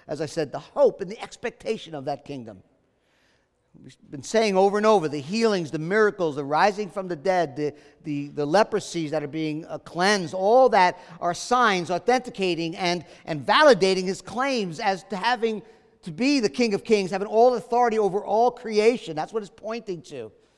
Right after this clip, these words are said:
And during his ministry, we've been noticing that the crowds are growing, his disciples are increasing, opposition is mounting, and many people are coming to the place of asking,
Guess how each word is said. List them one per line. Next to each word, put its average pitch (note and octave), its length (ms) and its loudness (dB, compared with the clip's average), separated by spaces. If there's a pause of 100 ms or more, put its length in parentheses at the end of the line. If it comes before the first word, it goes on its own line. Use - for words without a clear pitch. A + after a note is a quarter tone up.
(340)
And F3+ 160 -4
during D#4 320 2
his A3 160 -2
ministry, C4 420 -2
we've G3 60 -4
been G3+ 120 -2
noticing A3+ 440 0
that G3 140 0
the G#3 60 -6
crowds B3+ 640 2
are G3+ 140 0
growing, G3+ 480 2
his F#3 180 -6
disciples G3+ 760 -4 (240)
are G3+ 180 4
increasing, G3+ 640 -4
opposition G#3+ 720 0
is F#3 200 -8
mounting, F#3 580 -2 (320)
and G3 180 -4
many D4+ 300 -2
people C#4+ 400 -2
are A#3+ 100 2
coming C4 440 -6
to A#3 120 -14
the A3+ 80 -8
place G#3+ 380 -2
of G3+ 140 -10
asking, G3 580 -6